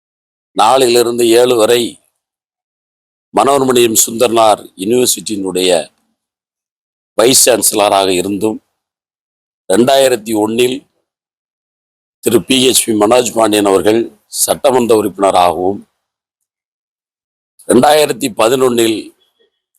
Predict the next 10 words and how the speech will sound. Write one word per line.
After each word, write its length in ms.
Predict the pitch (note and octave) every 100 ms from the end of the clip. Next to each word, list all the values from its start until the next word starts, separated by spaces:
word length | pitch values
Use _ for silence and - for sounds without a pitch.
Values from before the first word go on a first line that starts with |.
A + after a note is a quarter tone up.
| _ _ _ _ _ _ _ _ _ _ _
அவருடைய 760 | - A2+ A#2 A2+ G#2+ G2+ G2 - _ _
சகோதரர் 720 | - - A2+ B2+ A#2+ A#2 G#2+
அரவிந்த் 400 | G#2+ B2+ B2+ A#2
பாண்டியன் 320 | G#2 G#2 G2+
அவர்கள் 460 | G2 F2 G#2+ A#2 A2 _ _ _ _ _ _
சென்னை 440 | - A2 A#2 A2+ G#2+
உயர்நீதிமன்றத்தினுடைய 1080 | A2+ B2+ C3 A#2 A2 G2 F2 G2 F2+ F2+ F2
கூடுதல் 420 | A2+ A#2 A#2 G2+
அட்டார்னி 380 | F#2+ B2+ A#2 A2 G2
ஜெனரலாகவும் 600 | F#2+ F2+ F2 E2 F#2